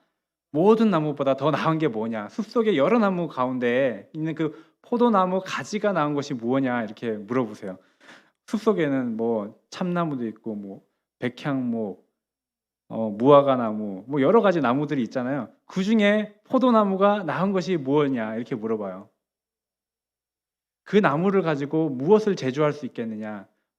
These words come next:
뭐 못을 만들 수 있냐?" 이렇게 물어보시는 거예요. 그리고서 사 절에 보면 "땔감밖에 될 게 없다." 아마 에스겔이 눈치가 없었으면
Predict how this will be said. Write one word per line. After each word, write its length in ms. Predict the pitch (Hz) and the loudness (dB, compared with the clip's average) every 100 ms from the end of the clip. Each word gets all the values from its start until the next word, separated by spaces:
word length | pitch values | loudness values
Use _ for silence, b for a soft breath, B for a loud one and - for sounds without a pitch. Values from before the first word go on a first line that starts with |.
| _ _ _ | _ _ _
뭐 440 | 139 127 127 110 113 | -6 -2 -2 -4 2
못을 300 | 151 196 240 | 2 4 4
만들 240 | 165 151 | 4 0
수 160 | 151 135 | -4 -4
있냐?" 400 | 107 117 139 143 _ _ | -4 -4 -6 -12 _ _
이렇게 240 | 147 151 147 | -10 -4 -4
물어보시는 540 | 117 127 113 113 110 | -2 -4 -4 -8 -12
거예요. 240 | 98 92 - _ _ | -12 -14 -18 _ _
그리고서 680 | - 135 135 156 190 - _ _ _ | -6 -4 -4 0 -2 -2 _ _ _
사 100 | - | -6
절에 180 | 156 156 | -2 -2
보면 300 | 131 131 131 _ _ _ _ | -2 -4 -8 _ _ _ _
"땔감밖에 600 | 202 214 208 170 160 131 | 0 0 0 -2 -4 -6
될 160 | 110 - | -8 -12
게 100 | 98 | -14
없다." 420 | - - 98 104 _ _ _ _ _ _ _ _ _ _ _ _ _ _ _ _ | -14 -18 -20 -20 _ _ _ _ _ _ _ _ _ _ _ _ _ _ _ _
아마 420 | 117 156 160 160 | -2 2 2 2
에스겔이 840 | 120 143 196 170 143 160 123 95 - _ - | 0 0 0 0 0 0 -2 -6 -16 _ -4
눈치가 360 | 180 - 185 | -4 0 2
없었으면 760 | 135 160 147 135 143 139 92 | 2 0 -8 -4 -2 -2 -6